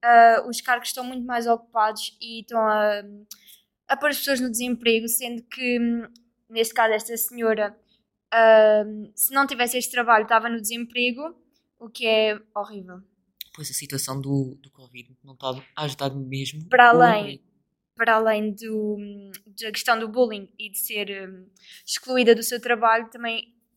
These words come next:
Speaker 1: ah, entrou esta fase do covid na vida da senhora.
Speaker 2: Pois é que é, isto do, da pandemia não vai ajudar mesmo o, os, pronto, o trabalho em si, porque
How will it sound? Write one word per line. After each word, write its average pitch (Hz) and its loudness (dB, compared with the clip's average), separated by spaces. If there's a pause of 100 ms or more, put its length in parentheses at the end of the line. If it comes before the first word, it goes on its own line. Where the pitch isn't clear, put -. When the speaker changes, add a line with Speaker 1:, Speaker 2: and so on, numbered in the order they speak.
(120)
Speaker 1:
ah, 214 0
entrou 226 -4
esta 220 -4
fase 214 -2
do 208 -18
covid 208 -4
na 208 -12
vida 202 -12
da 196 -14
senhora. 190 -16 (500)
Speaker 2:
Pois 185 -8
é 180 0
que 190 -8 (480)
é, 214 -12 (260)
isto - -6
do, 208 -8
da - -18
pandemia 151 -4
não 180 -6
vai 190 -6
ajudar 170 -8
mesmo 175 -10 (180)
o, 165 -20 (560)
os, - -20
pronto, - -20
o - -20
trabalho 151 -2
em 160 -2
si, 170 -10 (300)
porque 190 -8